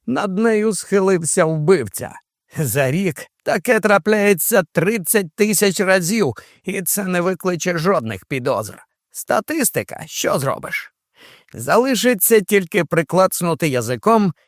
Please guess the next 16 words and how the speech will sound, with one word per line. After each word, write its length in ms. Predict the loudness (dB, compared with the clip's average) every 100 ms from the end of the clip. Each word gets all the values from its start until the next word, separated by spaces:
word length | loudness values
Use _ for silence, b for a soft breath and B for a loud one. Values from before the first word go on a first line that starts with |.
| _
і 200 | -4 -4
безпорадно 1000 | -4 -4 -6 -6 -4 -2 0 -2 0 0
розвести 600 | 0 0 0 -2 0 -2
руками. 560 | -2 -2 -4 -4 -14 -20 _ _ _ _ b b b _
Клер, 500 | -2 2 4 4 2
звісно 640 | 0 0 0 0 2 2
ж, 80 | 2
збагне, 560 | 0 2 2 2 0 0
у 140 | -4
чому 340 | -2 -2 -2 -4
справа. 500 | -2 -2 -2 -4 -10 -18 _ _ _
Бувають, 680 | 0 2 4 2 0 -2 -4
звісно, 580 | -4 -4 -6 -4 -4 -2
найнеймовірніші 1160 | -2 -2 -2 0 0 0 0 -2 -2 -2 -2
збіги, 520 | -2 0 0 0 -2 -6 b b -6
але 320 | -2 0